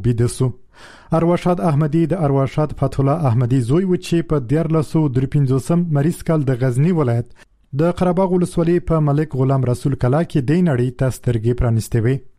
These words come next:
زده کړې یې په غزني، کابل، پېښور او نورو ځایونو کې خورې ورې کړې وې. د نصیر احمد احمدي شاوخوا پنځه ویشت کتابونه چاپ سوي چې پنځلس یې ناولونه، نور یې لنډې کیسې یا د ادب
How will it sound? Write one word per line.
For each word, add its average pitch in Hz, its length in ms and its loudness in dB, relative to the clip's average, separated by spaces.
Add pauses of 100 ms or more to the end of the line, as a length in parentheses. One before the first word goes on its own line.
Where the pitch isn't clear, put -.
(180)
زده 143 160 0
کړې 160 240 0
یې 156 120 0
په 139 80 0 (100)
غزني، 127 360 2 (500)
کابل، 170 360 2
پېښور 151 400 0 (400)
او 139 60 2 (140)
نورو 143 180 2 (180)
ځایونو 165 380 2
کې 170 180 0
خورې 120 320 0
ورې 120 200 0 (100)
کړې 110 240 2
وې. 127 100 2 (920)
د 185 180 2
نصیر 190 260 0
احمد 196 360 0
احمدي 156 340 2
شاوخوا 160 480 0
پنځه 147 320 2
ویشت - 260 -2
کتابونه 127 460 0
چاپ 120 220 -2
سوي 175 180 0
چې - 220 -4
پنځلس 151 460 2 (100)
یې 120 180 2
ناولونه، 131 460 2 (440)
نور 170 160 2
یې 160 200 0 (160)
لنډې 135 360 0
کیسې 156 280 0 (460)
یا 160 200 2
د 147 120 2
ادب 131 220 -2